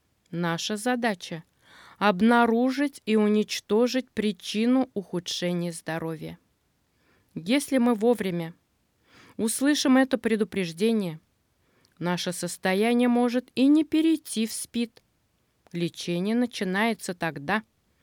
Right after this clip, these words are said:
когда мы отказываемся поверить в неизлечимость этого заболевания. Если у вас положительная проба на вич, то это означает,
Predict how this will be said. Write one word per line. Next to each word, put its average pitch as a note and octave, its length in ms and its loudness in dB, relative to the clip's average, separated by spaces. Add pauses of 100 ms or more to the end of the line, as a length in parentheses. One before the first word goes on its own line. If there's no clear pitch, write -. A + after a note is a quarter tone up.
(340)
когда G#3 440 2
мы C4+ 240 6
отказываемся F#3+ 1300 0
поверить F3 760 -2 (440)
в E3 140 -6
неизлечимость F3+ 1300 -2 (340)
этого D#3 440 -6
заболевания. D3+ 840 -8 (1500)
Если D4 440 2
у C#4 80 4
вас C#4 260 2
положительная A3+ 880 2
проба G#3+ 400 -2
на F#3 180 -2
вич, B3+ 320 -6 (1080)
то F#3+ 280 0
это B3 440 2
означает, E3+ 720 -6